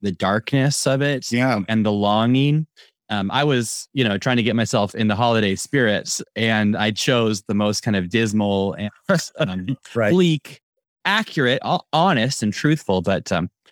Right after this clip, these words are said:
Speaker 1: yeah,
Speaker 2: Yeah.
Speaker 1: so it's, it's, it's important. Um, I, I picked up a book, um, about,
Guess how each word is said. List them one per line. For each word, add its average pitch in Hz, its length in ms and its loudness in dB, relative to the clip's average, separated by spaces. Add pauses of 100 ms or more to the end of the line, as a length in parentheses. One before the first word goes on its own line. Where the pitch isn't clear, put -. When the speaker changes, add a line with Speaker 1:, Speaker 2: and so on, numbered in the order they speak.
(180)
Speaker 1:
yeah, - 140 -4
Speaker 2:
Yeah. 110 100 0
Speaker 1:
so 110 60 2
it's, - 320 -4
it's, - 240 -6 (400)
it's - 100 -16
important. 131 540 -2 (260)
Um, 139 180 0
I, 165 220 0
I 160 80 0
picked 220 260 -2
up 208 120 0
a 196 40 0
book, 185 360 -4 (100)
um, 117 480 0 (420)
about, 143 320 0